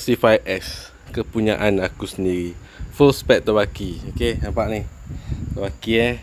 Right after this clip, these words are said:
Head Tobaki. Water pump Tobaki, crankshaft Tobaki, apa bagai lah. Okey. Ah, cuma adalah setengah-setengah barang yang bukan Tobaki punya. Okey. Ah, lepas tu, ni motor aku.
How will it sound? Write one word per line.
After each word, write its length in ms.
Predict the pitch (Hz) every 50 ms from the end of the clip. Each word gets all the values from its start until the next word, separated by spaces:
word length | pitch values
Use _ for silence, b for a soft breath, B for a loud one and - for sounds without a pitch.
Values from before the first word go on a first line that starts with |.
| - -
Head 160 | 110 98 82
Tobaki. 640 | - 101 104 107 104 - - - 127 123 123 120 - - - B B B B B B B B B B B B B - - -
Water 240 | - 98 95 -
pump 240 | - - 113 107 104
Tobaki, 480 | 101 104 110 110 110 - - 123 120 113
crankshaft 480 | - 120 107 104 - - 110 101 -
Tobaki, 400 | - 104 104 104 101 - - 107
apa 160 | 98 - 98 92
bagai 320 | 107 107 120 120 120 123
lah. 160 | 139 135 - - - -
Okey. 320 | - 123 120 139 143 131 - - - -
Ah, 240 | - 104 104 101 101
cuma 320 | 101 - 107 107 107 107
adalah 240 | 104 123 120 127 123
setengah-setengah 480 | - - 117 113 107 - 120 117 117 117
barang 240 | 120 123 123 123
yang 160 | 120 120 120 117
bukan 160 | 113 123 117
Tobaki 320 | 110 127 127 131 - -
punya. 240 | 131 147 147 143 120 B B B B B B B B B B B - 151
Okey. 160 | 151 151 - - - -
Ah, 560 | - 98 104 104 101 98 95 92 92 90 90 - - B B B B B B B B - -
lepas 160 | 123 - -
tu, 320 | - 262 285 320 330 320 - B B B B B B B B B B B - - - - - B B B - - 190
ni 160 | 190 175 156
motor 320 | 139 131 127 - - 117
aku. 160 | 110 - 160